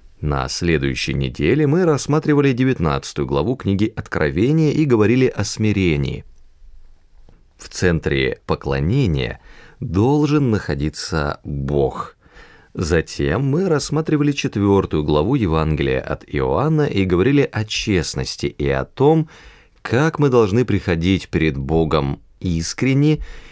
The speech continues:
и быть искренними не только с Богом, но и по отношению друг к другу. Быть честными с Богом в том, что касается греха, в том, что касается наших трудностей.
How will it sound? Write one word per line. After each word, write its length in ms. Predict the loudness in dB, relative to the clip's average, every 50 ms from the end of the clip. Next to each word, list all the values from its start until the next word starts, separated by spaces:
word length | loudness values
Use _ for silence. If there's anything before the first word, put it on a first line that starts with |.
| -10 -2
и 140 | 0 2 2
быть 420 | 4 4 2 2 0 -6 -12 -10 _
искренними 1120 | -2 0 0 2 0 0 -2 -4 -4 -2 0 2 2 2 2 0 0 -2 -2 -2 -2 -2 0
не 160 | 0 0 0
только 460 | 0 0 0 0 0 0 0 0 0
с 180 | 0 -2 -4 -4
Богом, 540 | -2 0 2 4 4 4 4 4 2 2
но 160 | 2 2 2 2
и 80 | 0
по 160 | 0 0 -2
отношению 800 | -2 -2 -4 -4 -6 -4 -2 -2 0 0 0 0 2 2 0 0
друг 300 | -2 -4 -4 -6 -6 -6 -6
к 140 | -6 -4 -4
другу. 460 | -4 -4 -4 -6 -6 -6 -8 -10 -10 -12 -16 -20 -20 -20 -12 -4
Быть 280 | 0 2 2 0 0 -4
честными 720 | -10 -8 -6 -4 0 2 2 2 2 0 -2 -4 -2 -2 -2
с 140 | -2 -2 0
Богом 480 | 2 2 2 2 2 0 0 -2 -4
в 120 | -6 -8 -4
том, 260 | 0 0 2 2 0
что 340 | -2 -2 0 0 2 2 2
касается 560 | 0 -2 -2 -2 -2 -2 -2 -2 -4 -6 -6
греха, 640 | -4 -4 -4 -4 -4 -6 -4 -2 0 0 0 -2 -4 -10 -20 -20 -20 -20 _
в 100 | -16 -6
том, 200 | -2 0 0 0
что 140 | 2 0 0
касается 480 | 2 2 2 4 4 4 4 2 0 0
наших 360 | 2 0 0 -2 -4 -8 -8
трудностей. 760 | -6 -4 0 0 0 0 0 -4 -6 -6 -4 -6 -6 -6 -8